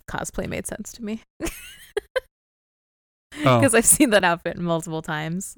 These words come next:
Speaker 2: And
Speaker 1: on
Speaker 2: you,
Speaker 1: multiple people.
Speaker 2: and you don't know
Speaker 1: I
Speaker 2: what
Speaker 1: didn't
Speaker 2: it's
Speaker 1: know
Speaker 2: from.
Speaker 1: what the reference was. I knew it was Kirk, but I didn't know what Kirk.
Speaker 2: What Kirk, gotcha.
Speaker 1: Now I know.
Speaker 2: No, very good.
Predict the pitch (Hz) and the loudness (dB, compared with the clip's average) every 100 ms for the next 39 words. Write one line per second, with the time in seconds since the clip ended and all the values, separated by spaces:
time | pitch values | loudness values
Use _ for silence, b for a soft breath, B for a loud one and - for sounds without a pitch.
0 | _ 123 113 107 110 156 160 156 170 185 | _ -2 0 0 -4 -8 -8 -8 -8 -6
1 | - 117 110 110 104 104 104 180 175 170 | -2 0 2 -2 -4 -4 0 2 2 2
2 | 160 147 - 147 147 160 165 185 - 247 | 0 0 -2 -4 -6 -6 -10 -8 0 2
3 | 285 202 - - 185 196 170 160 147 151 | 4 2 0 0 0 0 -2 -2 -4 -6
4 | - 190 _ _ _ _ 165 151 - - | -8 -10 _ _ _ _ -6 -6 -6 -8
5 | 196 190 208 120 110 - - 98 - 98 | -6 -6 -8 -4 -4 -4 -8 -10 -10 -8
6 | 156 143 127 - - 185 - _ - 104 | -6 -4 -6 -8 -10 -14 -16 _ -8 -6
7 | 98 98 104 127 113 | -6 -8 -10 -12 -14